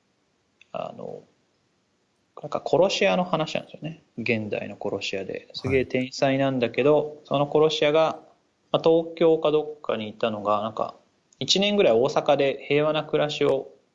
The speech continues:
Speaker 1: しろってなんか組織のボスに命じられて、かなり一般人のふりを装って生活してるんだけど、トラブルがいろいろ舞い込んできてみたいな
Speaker 2: うん。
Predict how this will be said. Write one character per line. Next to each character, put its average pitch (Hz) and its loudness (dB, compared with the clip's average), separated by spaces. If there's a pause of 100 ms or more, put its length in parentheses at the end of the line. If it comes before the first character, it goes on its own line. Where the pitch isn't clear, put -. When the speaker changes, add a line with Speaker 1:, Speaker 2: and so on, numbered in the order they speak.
(200)
Speaker 1:
し - -2
ろ 135 4
っ 135 -4
て - -8
な 101 -8
ん - -10
か - -12
組 135 0
織 - -6
の 101 -8
ボ 117 0
ス 113 -10
に 107 -8
命 107 -6
じ 113 -2
ら 107 0
れ 101 -4
て、 - -2 (520)
か - -2
な 147 2
り 117 0
一 113 -6 (120)
般 156 2
人 135 0
の 117 0
ふ 127 -4
り 135 2
を 120 4
装 117 2
っ - -10
て 151 2
生 135 0
活 - -2
し - -4
て 135 2
る 131 0
ん 123 -4
だ 110 -6
け - -2
ど、 151 2 (180)
ト 120 2
ラ 113 2
ブ 104 -6
ル 98 -4
が 104 0 (120)
い 113 -10
ろ 107 -4
い 101 -4
ろ 101 -4
舞 98 -4
い - -12
込 98 -6
ん 98 -12
で 98 -12
き - -16
て - -12
み - -18
た 117 -4
い 113 -10
な - -12 (340)
Speaker 2:
う 120 -4
ん。 95 -6